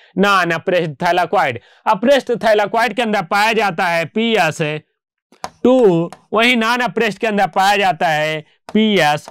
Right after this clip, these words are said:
वन, पीएस वन। ये सारी चीजें आपको पता है, ये आपके एग्जाम में नहीं पूछा जाएगा। अब आपके एग्जाम में यहां से जो पूछा जाएगा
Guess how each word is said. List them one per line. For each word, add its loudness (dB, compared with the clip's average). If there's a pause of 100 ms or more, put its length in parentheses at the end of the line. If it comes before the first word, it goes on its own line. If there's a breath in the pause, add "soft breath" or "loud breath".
(160)
वन, 0 (1080)
पीएस 4
वन। -2 (280 soft breath)
ये 2
सारी 2
चीजें 0
आपको 0
पता -2
है, 0 (300 soft breath)
ये 0 (320)
आपके 4
एग्जाम 2
में -4 (1400)
नहीं 6
पूछा 0
जाएगा। -4 (320 soft breath)
अब 4
आपके 0
एग्जाम 0
में -2
यहां -2
से 0
जो 0
पूछा -2
जाएगा 0